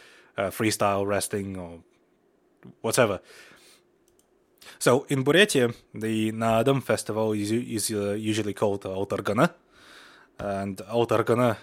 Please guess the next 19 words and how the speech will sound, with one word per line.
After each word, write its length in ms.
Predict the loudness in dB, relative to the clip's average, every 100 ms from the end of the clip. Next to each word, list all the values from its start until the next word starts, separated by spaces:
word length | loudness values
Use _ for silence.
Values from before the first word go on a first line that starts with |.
| -6
refers 460 | -4 0 2 0
to 440 | -2 -4 -2 -4 -6
a 60 | -4
type 380 | 0 2 2 0
of, 340 | -2 -4 -8
um, 320 | -6 -4 -8 _ _ _
plant 500 | 2 4 4 2 -4 _ _ -20 -20 _ -4
that 200 | -4 -2
grows 420 | 2 4 4 2
in, 340 | -2 -6 -8
uh, 120 | -8 -6
Siberia. 720 | -4 0 2 2 2 -2 -4 _ _ _ _ _ _ _ -20
It's 440 | -14 -10 -6 -6 -4
usually 380 | -4 -2 -4
associated 920 | -2 -2 0 -2 -2 -2 -4 -6 -8
with 160 | -12 -8
family, 640 | 2 2 4 2 0 -2 -8 -20 -20 -20 _ -10
with, 380 | -4 -4 -4
uh, 460 | -2 -2 -2 -4 -6